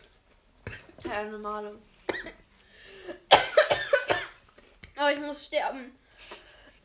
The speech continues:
Speaker 2: <coughs>
Speaker 1: Entschuldigung.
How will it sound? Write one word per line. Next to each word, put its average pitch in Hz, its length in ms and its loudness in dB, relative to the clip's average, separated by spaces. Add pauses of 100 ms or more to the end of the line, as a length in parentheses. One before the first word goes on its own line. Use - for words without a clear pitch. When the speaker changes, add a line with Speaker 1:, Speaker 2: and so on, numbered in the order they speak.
Speaker 2:
<coughs> - 4000 0
Speaker 1:
Entschuldigung. 233 500 -8